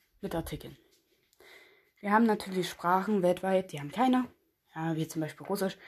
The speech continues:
Da muss man aber krass auf die Endungen achten, ob das jetzt männlich, weiblich, divers ist. Ähm, auch nicht so nice, aber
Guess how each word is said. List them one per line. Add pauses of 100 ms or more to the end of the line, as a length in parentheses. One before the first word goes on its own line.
(320)
Da
muss
man
aber (100)
krass
auf
die
Endungen
achten,
ob
das
jetzt
männlich,
weiblich,
divers
ist. (1040)
Ähm, (540)
auch
nicht
so
nice,
aber